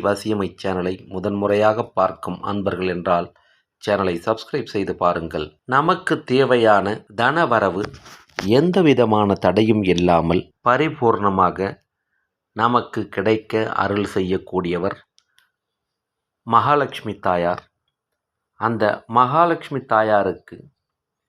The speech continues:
உகந்த பதினெட்டு வகையான பொருட்களை ஒன்றாக முறைப்படி சேர்த்து,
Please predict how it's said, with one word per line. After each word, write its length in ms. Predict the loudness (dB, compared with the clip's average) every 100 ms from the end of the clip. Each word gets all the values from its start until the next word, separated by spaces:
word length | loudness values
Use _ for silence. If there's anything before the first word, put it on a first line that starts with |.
| _ _ _ _ _ _ _ _
உகந்த 460 | -6 0 2 2 0 -2 -4 _ _ _ _ _ -20 -20 _ -20 -20 -20 -2
பதினெட்டு 580 | 0 2 0 0 -2 0
வகையான 540 | 2 4 4 4 2 -4 -8 _ _ _ _ _ _ _ _ _ _ _ -2
பொருட்களை 540 | -2 -2 -2 0 0 -2 -12 _ _ -4
ஒன்றாக 600 | -2 0 2 4 4 0 -10 -12
முறைப்படி 640 | -8 -2 0 -2 -4 -4 -4
சேர்த்து, 540 | -4 -4 -4 -8 -20